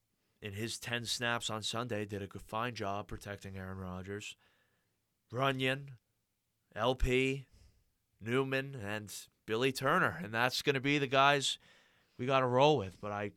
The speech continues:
could not feel worse for Elton Jenkins. It was a tough play to watch. I mean, his knee just gave out on him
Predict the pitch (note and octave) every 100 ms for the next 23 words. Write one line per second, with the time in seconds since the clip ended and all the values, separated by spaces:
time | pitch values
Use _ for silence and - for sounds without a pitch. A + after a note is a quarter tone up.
0 | - - F3+ E3+ D#3 D3 C#3+ C3+ A#2+ A#2+
1 | - A2+ A2 G#2+ G#2+ A2 G#2+ G#2 A2 G#2
2 | - - - _ _ _ _ _ _ _
3 | _ G2+ F#2 F2+ - - - C#3+ C#3 -
4 | C3 C3 A#2+ G#2+ A2 A2+ A#2 - G2 G2
5 | G2 F#2+ - G2 F#2+ G#2 A2 G#2+ F#3+ -
6 | A2 G#2+ G#2 G#2+ G#2 G2+ G#2 G#2